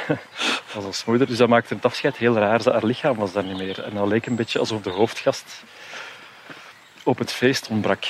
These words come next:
Dus het was een mooi afscheid, maar ook weer, ja, ik voelde,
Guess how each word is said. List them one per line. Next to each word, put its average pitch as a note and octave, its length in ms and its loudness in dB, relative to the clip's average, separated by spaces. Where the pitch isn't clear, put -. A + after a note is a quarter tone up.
Dus A2 120 -10
het - 80 -4
was B2 120 6
een A#2+ 80 8
mooi A2+ 180 10
afscheid, C3+ 340 0
maar A#2+ 140 6
ook B2 140 4
weer, B2 360 2
ja, F2+ 180 -6
ik - 60 -18
voelde, G2+ 340 -2